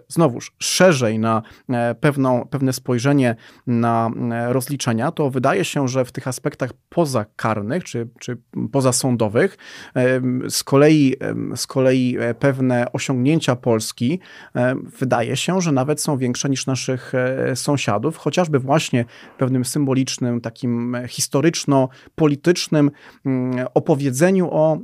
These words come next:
e, o historii P R L. W ogóle sama, e, samo powołanie I P N-u już jest w moim odczuciu pewną realizacją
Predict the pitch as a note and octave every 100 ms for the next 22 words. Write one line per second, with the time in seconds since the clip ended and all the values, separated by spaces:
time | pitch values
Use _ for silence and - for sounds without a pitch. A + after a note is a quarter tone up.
0 | C3 C3+ C#3 - C#3+ C#3 - - D3 C#3
1 | C3+ C3+ C3 C3 B2+ B2+ B2+ - - B2+
2 | D3 C#3 A#2+ - C#3+ C#3+ C3 B2 - _
3 | C3 B2 - C#3 B2+ A#2+ A#2+ G3+ F3 G#2+
4 | - _ _ _ C#3+ - B2+ C#3 C#3 C#3
5 | C3+ D#3 A3 - C3 - - B2 C3 B2+
6 | B2+ B2 B2 - E3 C3 C3+ C#3 C3+ -
7 | - C3 C3+ C3+ C3+ C3 F3 - - B2